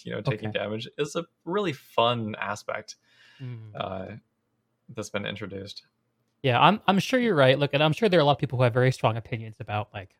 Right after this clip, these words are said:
Speaker 2: whether air
Speaker 1: Mm.
Speaker 2: vehicles belong underwater, whether it's healthy to, you know, break line of sight with water, with how, with how readily available it is here. It's a very different
Speaker 1: Mm.
Speaker 2: dynamic when you're dealing with air vehicles here compared to any other continent for that reason.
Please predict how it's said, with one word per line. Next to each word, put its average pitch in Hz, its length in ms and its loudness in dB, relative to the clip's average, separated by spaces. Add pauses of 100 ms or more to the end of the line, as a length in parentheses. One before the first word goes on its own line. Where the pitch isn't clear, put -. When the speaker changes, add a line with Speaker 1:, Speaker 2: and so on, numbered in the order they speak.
Speaker 2:
whether 131 160 -2
air 131 160 2
Speaker 1:
Mm. 123 40 0
Speaker 2:
vehicles 120 280 -4
belong 107 420 -6
underwater, 117 520 -2
whether 120 160 -10
it's 113 100 -10
healthy 120 580 -6 (140)
to, 104 200 -6 (400)
you 123 80 -6
know, 90 240 -12 (340)
break 123 280 2
line 120 200 4
of 110 100 -6
sight 127 340 0
with 131 160 -10
water, 123 300 4
with 117 100 -2
how, 120 280 0 (120)
with 135 100 -2
how 135 200 4 (280)
readily 143 340 4
available 131 520 2
it 156 60 2
is 170 160 0
here. 185 180 2
It's 175 120 -4
a 127 40 -10
very 311 180 2
different 165 380 -2
Speaker 1:
Mm. 139 160 0
Speaker 2:
dynamic 123 320 -2
when 117 100 -6
you're 110 100 -8
dealing 117 180 -8
with 110 140 -12
air 143 180 2
vehicles - 320 -12
here 147 160 -2
compared 110 260 -4
to 113 100 -8
any 156 140 6
other 120 140 4
continent 139 440 0
for - 80 -6
that 110 180 -6
reason. - 340 -12